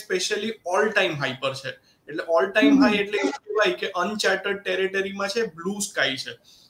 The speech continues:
Speaker 1: અને એના કારણે હવે માર્કેટ ક્યાં અટકે એવું કેવું અઘરું છે, કારણ કે ચાર્ટિસ્ટોને પણ કોઈ એવા resistance અત્યારે દેખાશે નહીં. અને બીજું કે સી, માર્કેટમાં અત્યારે જેમ મેં કીધું કે earnings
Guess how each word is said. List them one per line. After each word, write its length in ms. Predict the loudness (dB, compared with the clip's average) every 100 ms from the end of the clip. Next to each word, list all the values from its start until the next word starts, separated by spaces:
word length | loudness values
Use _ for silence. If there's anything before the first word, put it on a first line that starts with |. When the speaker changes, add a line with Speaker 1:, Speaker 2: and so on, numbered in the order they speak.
| _
Speaker 1:
અને 160 | -6 -6
એના 400 | -6 -4 2 2
કારણે 460 | 2 2 2 0
હવે 600 | 0 0 0 2 2 0 -2
માર્કેટ 520 | -4 -4 -8 -10 -8
ક્યાં 320 | -4 0 0
અટકે 340 | -2 -8 -4 -2
એવું 400 | 0 2 0 0
કેવું 400 | 0 2 2 2
અઘરું 220 | 0 0
છે, 160 | -2
કારણ 260 | 0 -2 -2
કે 200 | -6 -10
ચાર્ટિસ્ટોને 920 | -4 -2 -2 -2 -2 -2 0 -2 0
પણ 220 | -2 -4
કોઈ 160 | -2 2
એવા 160 | 2 2
resistance 600 | 0 0 -2 -4 -6 -6
અત્યારે 380 | -6 -6 -6 -6
દેખાશે 520 | -10 -4 -4 -4 -6
નહીં. 140 | -8 -10 _ _ _ _ -4
અને 180 | 0 0
બીજું 440 | 0 -2 -2 -2
કે 420 | -2 -2 -4 -8
સી, 160 | -6 -4
માર્કેટમાં 600 | -2 -2 -2 -6 0 0
અત્યારે 320 | 0 -2 -2
જેમ 240 | -2 -4
મેં 120 | -6 -8
કીધું 280 | -6 -6
કે 200 | -2 -2
earnings 720 | -2 0 0 2 2 2 0